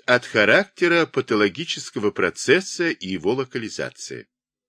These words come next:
В одних случаях воздействуют непосредственно на область поражения,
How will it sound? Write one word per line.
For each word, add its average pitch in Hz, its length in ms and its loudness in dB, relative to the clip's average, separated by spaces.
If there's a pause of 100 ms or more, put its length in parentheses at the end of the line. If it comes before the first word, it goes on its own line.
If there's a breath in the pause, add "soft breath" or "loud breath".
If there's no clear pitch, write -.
(640 loud breath)
В 110 60 4
одних 196 280 2
случаях 92 560 -4
воздействуют 110 880 2
непосредственно 110 1000 0
на 110 160 4
область 101 460 2
поражения, 98 800 0